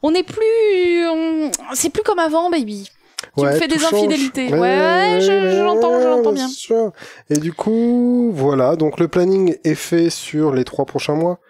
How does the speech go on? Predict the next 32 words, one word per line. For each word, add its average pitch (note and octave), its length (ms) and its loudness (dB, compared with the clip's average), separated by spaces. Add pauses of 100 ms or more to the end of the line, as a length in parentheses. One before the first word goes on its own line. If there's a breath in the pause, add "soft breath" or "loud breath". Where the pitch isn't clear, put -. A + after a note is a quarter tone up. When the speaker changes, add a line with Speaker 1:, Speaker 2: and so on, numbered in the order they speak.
(480 loud breath)
Speaker 2:
mais, C3 300 0
euh, A#2+ 140 0
pas C#3 180 -2
plus C#3 220 -6
loin. C3 140 -2
Speaker 1:
Et D#3 60 2
Coco D#4+ 360 0
Rétro, D4 440 -4
c'est B3 200 -10
quand, A#3+ 240 -8
euh ? A#3 400 -12
Speaker 2:
Alors, - 180 -4
Coco A#3 300 0
Rétro, G#3+ 360 0
il G3 80 0
y D3+ 40 4
a - 20 4
eu C#3 140 2
un, C3 160 2
alors - 280 0
ça, B3 360 0 (120)
pan, B3 680 4
alors F3 320 2
là, G#3+ 160 4
tu A3 200 -6
déterres A3 680 0 (380 loud breath)
Michael D#3+ 320 0
Jackson. D3 460 -2 (180)
Speaker 1:
Mais, G3+ 220 -2 (880)
Speaker 2:
Pour E3+ 120 2
Speaker 1:
mais - 60 2
non, D#4 40 2